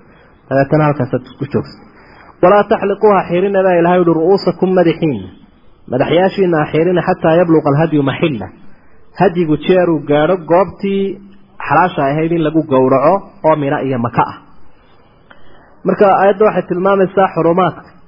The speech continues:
muxaramaatul ixraam. Qofku marka uu xajka xidhan yahay, waxyaabaha ka xaraama waxaa ka mid ah inuu timaha rifo ama iska gooyo,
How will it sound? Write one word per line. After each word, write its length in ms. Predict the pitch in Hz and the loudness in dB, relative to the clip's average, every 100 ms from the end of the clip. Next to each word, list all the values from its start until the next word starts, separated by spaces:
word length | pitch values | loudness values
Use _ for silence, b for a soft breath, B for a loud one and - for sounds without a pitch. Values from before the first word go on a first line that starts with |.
| _ _ _ _ _ 123 | _ _ _ _ _ -12
muxaramaatul 640 | - 156 160 185 180 143 | -4 0 2 0 0 -4
ixraam. 320 | 127 160 147 101 - | -2 -2 -2 -6 -12
Qofku 240 | - 185 180 | -6 -4 -2
marka 240 | 208 - | -2 0
uu 120 | 160 151 | 0 0
xajka 280 | 185 - 147 | -2 -4 -2
xidhan 220 | 160 190 | 0 2
yahay, 80 | 170 | 2
waxyaabaha 320 | 156 180 180 | 2 0 0
ka 100 | 190 | -2
xaraama 360 | 147 165 175 165 | 0 0 0 -4
waxaa 220 | 127 139 131 | -6 -6 -2
ka 80 | 180 | 0
mid 140 | 190 | 0
ah 40 | |
inuu 120 | 190 185 | 0 0
timaha 240 | 214 214 | 0 0
rifo 260 | 135 - 95 - b b b b - | -2 -6 -16 -20 b b b b -4
ama 120 | 156 | 2
iska 260 | 196 190 240 | 2 2 -4
gooyo, 400 | 175 151 143 | 2 4 4